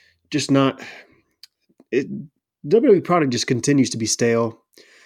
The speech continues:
I'm just not excited. I mean, w-, I look forward to Wednesday nights of the week, really, 'cause, uh, as you know, me and Matt review A E W, Chris reviews N X T, but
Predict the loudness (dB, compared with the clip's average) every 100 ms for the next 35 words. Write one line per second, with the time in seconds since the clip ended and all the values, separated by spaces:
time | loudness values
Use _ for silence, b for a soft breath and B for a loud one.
0 | b _ _ _ -8 -4 -2 -2 -2 -4
1 | -4 -2 0 2 2 2 2 2 2 2
2 | 4 2 4 2 2 0 -6 -6 -6 -6
3 | -4 -2 -4 -6 -6 -6 -12 b b b
4 | b b -10 -8 -4 -2 2 4 4 4
5 | 4 2 0 -4 0 0 2 0 0 0
6 | -2 -2 -2 -2 -4 -2 0 0 0 -4
7 | -4 0 0 0 -2 -6